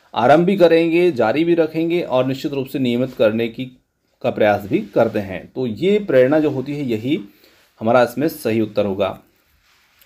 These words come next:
चलिए आगे बढ़ते हैं, अगले क्वेश्चन को देखते हैं। एक व्यक्ति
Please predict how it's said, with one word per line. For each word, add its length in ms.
चलिए 360
आगे 200
बढ़ते 260
हैं, 80
अगले 120
क्वेश्चन 260
को 100
देखते 260
हैं। 280
एक 240
व्यक्ति 480